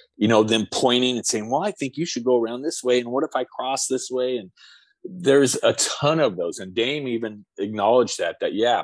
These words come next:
probably in his career, it probably haven't had, he probably hasn't been involved in as many discussions. And he said, "That's because all this is new to us. And we're trying to work through it, the miscommunications, uh, just the, the breakdowns."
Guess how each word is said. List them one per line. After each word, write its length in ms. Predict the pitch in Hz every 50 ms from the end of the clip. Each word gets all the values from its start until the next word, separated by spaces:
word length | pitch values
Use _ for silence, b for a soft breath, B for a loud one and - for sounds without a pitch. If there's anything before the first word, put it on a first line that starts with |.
| -
probably 300 | - 104 107 110 117 113
in 80 | 110 107 107
his 180 | 113 107 - -
career, 480 | - 107 107 107 107 107 107 104 - b b b b b _ _ _ _ _ -
it 120 | 95 -
probably 280 | - 110 110 113 110 95
haven't 300 | 110 107 107 107 80 -
had, 220 | - 101 101 92 - _
he 240 | - 117 107 90 - _ _ _ _ _
probably 220 | - 120 135 139 120
hasn't 280 | 120 117 110 110 98
been 320 | 107 110 110 107 104 98 - _ -
involved 420 | 95 - 92 92 101 104 90 90
in 80 | 90 85
as 140 | 85 - -
many 360 | 92 95 98 101 101 101 92
discussions. 760 | - - - - - - - 101 98 - - 90 80 78 -
And 200 | 104 90 87 - B B B B B B
he 100 | 104 104
said, 240 | - - 113 113 110
"That's 180 | 117 - -
because 340 | - 120 - - 127 123 -
all 260 | - 95 120 135 139
this 220 | 147 151 - - 131
is 140 | 123 110
new 200 | 123 123 147 170 160 -
to 140 | - 80 73
us. 380 | 55 52 - - - - - - _ _ _ _ _ _ _ _ _
And 260 | 98 104 98 98 101
we're 100 | 98 95
trying 360 | - - - 117 110 120 127 123
to 120 | - 135
work 280 | 113 110 120 120 113 - -
through 260 | - 120 123 135 113
it, 120 | - - -
the 80 | 90
miscommunications, 1400 | 90 92 110 110 - - - - 117 117 113 113 98 - - 104 107 110 - - - 82 147 139 - - - - b b b b b b _ _ _
uh, 380 | - 90 87 82 80 73 71 71 - - _ _ _ _ _ - - - 104
just 280 | 101 - 104 - - -
the, 160 | 107 87 92 - -
the 80 | 107 87
breakdowns." 960 | - 101 104 107 113 - - _ - 98 87 78 67 64 - - - -